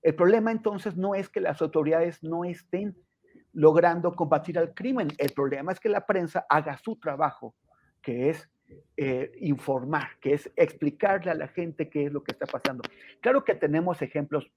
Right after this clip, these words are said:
deleznables en la prensa. Yo creo que de manera muy destacada, un tipo que se llama Carlos Jiménez, que, que, que es un ex policía,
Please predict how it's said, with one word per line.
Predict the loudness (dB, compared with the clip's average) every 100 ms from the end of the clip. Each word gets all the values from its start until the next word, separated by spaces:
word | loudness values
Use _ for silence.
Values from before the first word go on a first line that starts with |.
| _ _ _ 0
deleznables | 0 2 -4 -2 0 -2 -6 -12
en | -14
la | -14
prensa. | -18 -20 -20 -8
Yo | -2 -2
creo | 0 -2
que | -2 -4 -14 -2
de | 2
manera | 2 2 0 2
muy | 2 0 0
destacada, | 0 -2 -6 -4 -2 -2 -4 -8 _ _ _
un | -6 -4 -4
tipo | -6 -2 -4
que | -2
se | -2 0
llama | -2 -2
Carlos | -2 -2 -2
Jiménez, | -4 -4 -4 -6 -8
que, | -8 -8 -8 -6
que, | -8 -8 -6
que | -4
es | -4
un | -4
ex | -6 -6
policía, | -6 -4 -4 -6 -8 -8